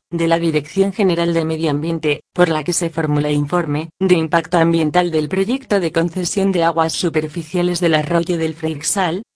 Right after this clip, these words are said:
con destino a riego de treinta y tres coma cuarenta y siete hectáreas,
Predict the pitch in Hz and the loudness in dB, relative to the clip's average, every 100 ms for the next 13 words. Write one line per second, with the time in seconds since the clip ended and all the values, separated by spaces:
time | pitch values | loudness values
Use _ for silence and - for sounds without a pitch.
0 | _ - 170 160 156 - 160 147 175 185 | _ 2 4 4 2 -2 -4 -2 -2 -2
1 | 180 170 165 170 156 147 143 190 202 180 | 0 0 0 0 0 0 -2 -2 -2 -2
2 | 165 147 156 151 139 143 - 190 185 139 | -2 0 -2 0 0 0 2 0 0 -4
3 | 170 170 151 156 - | -2 0 0 -2 -6